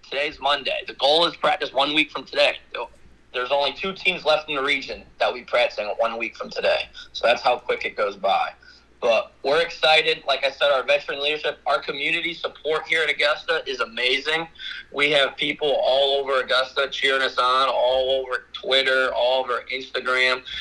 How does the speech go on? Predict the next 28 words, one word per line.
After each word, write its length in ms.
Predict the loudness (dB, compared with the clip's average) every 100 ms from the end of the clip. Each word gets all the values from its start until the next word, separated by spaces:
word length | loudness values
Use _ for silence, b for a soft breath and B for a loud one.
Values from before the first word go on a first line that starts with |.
| B
Like, 160 | 0 2
I 100 | 2
know 220 | 4 2
Chad 420 | 0 2 2 2
Cook 240 | 0 -2 -2
is 100 | -8
a 40 |
huge 380 | -4 0 0 0
one 260 | 2 2 0
for 280 | 0 2
us 120 | 0 0
in 80 |
Augusta, 480 | -2 0 0 0 -4 0
posting 380 | 0 0 -4 -4
stuff 280 | 0 2 2
all 300 | 4 4 4
over 300 | 0 0 -2
the 120 | 0
web 340 | 2 4 2 0 B B _
at 180 | 2 4
our 140 | 4 2
games. 480 | 0 2 2 0
The 100 | -6
fans 360 | -4 2 2 2
go 160 | 0 -2
crazy 520 | -2 0 0 -2 -8
for 340 | -4 0 0
us. 140 | -2